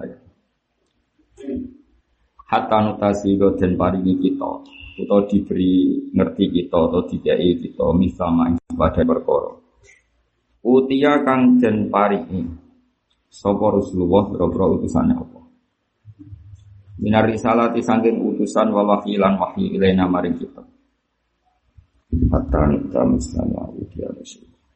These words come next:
Li anna krana sak temene kita iku aksar luwih akeh, apane malan, apane donyane. Wa akbaru lan luwih tuwa, apane sinan, apane umure.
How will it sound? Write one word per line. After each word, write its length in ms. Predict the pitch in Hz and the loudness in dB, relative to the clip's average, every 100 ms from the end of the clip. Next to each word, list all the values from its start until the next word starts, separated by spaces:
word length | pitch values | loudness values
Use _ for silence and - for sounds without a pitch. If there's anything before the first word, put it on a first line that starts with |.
| _ _ _ - - _ _ - - - _ _ - - _ _ - 107 | _ _ _ -20 -20 _ _ -20 -20 -20 _ _ -20 -20 _ _ -14 -4
Li 80 | 113 | -2
anna 320 | 123 127 127 | 2 2 2
krana 240 | 127 127 | 2 0
sak 160 | 123 123 | 0 0
temene 240 | 127 123 | 2 4
kita 240 | 123 123 123 | 4 2 0
iku 160 | 120 | 0
aksar 320 | 123 - 120 | -2 -2 -2
luwih 240 | 120 117 117 | 0 0 0
akeh, 320 | 110 110 90 | 0 -2 -2
apane 400 | 85 87 110 113 | -2 2 2 2
malan, 400 | 110 107 101 101 | 0 0 2 0
apane 480 | 87 92 101 101 98 | 0 0 2 2 0
donyane. 560 | 92 85 82 82 - - - - _ _ 180 330 143 _ _ _ _ - 466 466 - - | -2 -2 2 0 0 -8 -14 -14 _ _ -20 _ -20 _ _ _ _ -8 -4 -2 -4 -8
Wa 400 | - 95 101 92 | -4 2 2 2
akbaru 560 | 123 - - 107 104 101 | 0 -4 -2 0 2 2
lan 240 | 98 98 | 2 2
luwih 240 | 92 90 90 | 2 0 -2
tuwa, 320 | 90 104 95 | 0 2 2
apane 320 | 92 92 90 | 0 -2 -2
sinan, 720 | 85 85 80 82 98 101 98 | -4 -4 0 2 2 0 0
apane 800 | - 80 82 80 82 95 92 - - | -2 -6 0 2 2 2 0 -2 0
umure. 480 | 95 - - - | 0 0 -2 -8